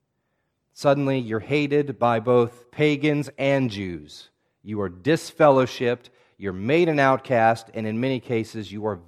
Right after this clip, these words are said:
violently persecuted. In his parable of the sower, Jesus warned, "As for what was sown on rocky ground,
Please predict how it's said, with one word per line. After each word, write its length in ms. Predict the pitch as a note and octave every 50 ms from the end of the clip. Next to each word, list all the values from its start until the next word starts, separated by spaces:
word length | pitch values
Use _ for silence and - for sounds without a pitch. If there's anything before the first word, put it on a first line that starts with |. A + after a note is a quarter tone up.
| E2+ F2 -
violently 540 | A#2 A#2+ B2 A#2 A2 A2 D#2+ D2+ G2 G#2
persecuted. 800 | G2 - _ _ - G#2 F#2 - - E2+ - _ E2+ D#2 C#2 _ _ _ _ _ _ _ _ _ _ _ _ _ _ _ _ _ _ _ _ _ _ _ _ _ _ _ _ _ _ _ _ _ _ _ _ _ _ _ _ _ _ _ _ _ _ _ _ _ _ _ _ _ _ _ _ _ _ _ _ _ _ _ _ _ _ _ _
In 100 | A2 A2+
his 160 | A#2 C3+ B2
parable 480 | - - C#3 C3 B2+ B2 A#2 B2 A2+ G#2
of 80 | G2 E2+
the 100 | G2+ F#2
sower, 440 | - - - B2 B2 A#2+ G#2+ F2+
Jesus 480 | E2 E2 G#2 A2 G#2+ F#2+ G#2 F#2 - _
warned, 340 | G#2 A2 A#2+ A#2+ A#2 G#2 F#2
"As 240 | F#2 G2+ G#2+ - -
for 160 | - A2 G2
what 300 | F#2+ G#2+ C3 C3 - -
was 100 | G#2+ -
sown 380 | - - C3 B2+ B2+ B2+ A#2+
on 160 | G#2+ G2 F#2+ G2+
rocky 340 | A2+ B2 C3+ C3+ - G#2+
ground, 540 | F2+ E2 F2 F#2+ F#2+ F#2 F#2 F#2 F#2 F#2 G#2